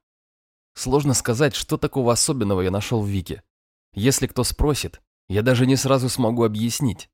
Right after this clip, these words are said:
Это на каком-то другом уровне, выше слов. Она красивая, но, будем честны, я видел красивее.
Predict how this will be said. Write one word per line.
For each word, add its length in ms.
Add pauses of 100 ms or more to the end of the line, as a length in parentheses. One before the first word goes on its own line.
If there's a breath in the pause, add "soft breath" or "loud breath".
(200)
Это 180
на 100
каком-то 400
другом 400
уровне, 400 (460)
выше 380
слов. 420 (600)
Она 200
красивая, 640 (460)
но, 160
будем 260
честны, 400
я 160
видел 320
красивее. 560